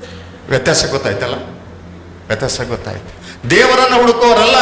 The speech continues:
ನನ್ನನ್ನ ನಾನು ಹುಡುಕೊಳ್ಳೋರು ನಾವು. ಈ ಕಾರಣಕ್ಕೆ ನಾವು ಶ್ರೇಷ್ಠರು, ನೆನ್ಪಿಟ್ಕೋಬೇಕು. ಹರಿಹರ ಬ್ರಹ್ಮ ಅಂತಕ್ಕಂಥದ್ದು ಯಾರು? ಮೂವರನ್ನ, ತ್ರಿಮೂರ್ತಿಗಳನ್ನ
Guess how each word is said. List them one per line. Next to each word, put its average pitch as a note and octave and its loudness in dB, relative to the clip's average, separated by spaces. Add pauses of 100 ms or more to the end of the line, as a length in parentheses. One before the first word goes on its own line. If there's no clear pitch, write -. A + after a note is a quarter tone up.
(400)
ನನ್ನನ್ನ A#3+ 2
ನಾನು B3+ 4
ಹುಡುಕೊಳ್ಳೋರು D3 2
ನಾವು. - -8 (1400)
ಈ F#3+ 2
ಕಾರಣಕ್ಕೆ F3 0
ನಾವು C#3+ 2
ಶ್ರೇಷ್ಠರು, D#3 -2
ನೆನ್ಪಿಟ್ಕೋಬೇಕು. C#3 -4
ಹರಿಹರ G3+ 6
ಬ್ರಹ್ಮ F#3 2
ಅಂತಕ್ಕಂಥದ್ದು F3+ 0
ಯಾರು? F3+ 4
ಮೂವರನ್ನ, F3+ 2 (400)
ತ್ರಿಮೂರ್ತಿಗಳನ್ನ F3 2